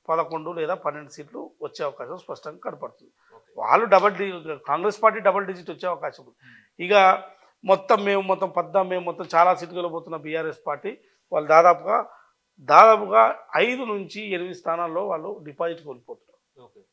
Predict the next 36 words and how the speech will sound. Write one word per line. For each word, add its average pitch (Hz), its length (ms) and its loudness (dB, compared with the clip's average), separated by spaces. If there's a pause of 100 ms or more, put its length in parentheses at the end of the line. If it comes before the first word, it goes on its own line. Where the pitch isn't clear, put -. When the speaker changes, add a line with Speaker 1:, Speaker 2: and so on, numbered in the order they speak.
(300)
Speaker 1:
బీఆర్ఎస్ 147 380 -6
పార్టీ. - 320 -20
ఇంకేడ, 185 400 -4 (340)
ఏడ 156 180 0
ఉన్నారు 208 320 -2
వాళ్ళు 185 160 -4
నిర్ణయాత్మక 175 460 -8
Speaker 2:
బీజేపీ, 139 540 -16
బీజేపీ. 147 680 -14
Speaker 1:
బీ-, 143 280 -14
బీజేపీ 175 380 -4
పరిస్థితి 226 320 -2
ఇప్పుడు 165 260 -12
వాళ్ళు 165 280 0 (380)
ఖచ్చితంగా 190 360 -10
రెండు 202 140 2
సీట్లు 202 220 -6
అయితే 220 180 -2
గెలిచే 190 340 0
అవకాశం, 185 440 -6 (300)
ఓ 208 100 -2
మూడు 202 220 -4
టైట్ 185 260 0
ఉన్నాయి, 196 220 -4
అవి 190 120 -2
వాళ్ళు 175 260 2
గెలుస్తారా 180 380 -4
లేకుంటే 185 320 -6
కాంగ్రెస్, 175 260 -10 (340)
కా-, 156 100 -6
కాంగ్రెస్ 190 420 -2
పార్టీ 175 180 0
గెలవబోతుందా 170 600 -8
ఏందనేది 175 440 -8
అంచనాకు 170 420 -8
వస్తుంది. 123 220 -20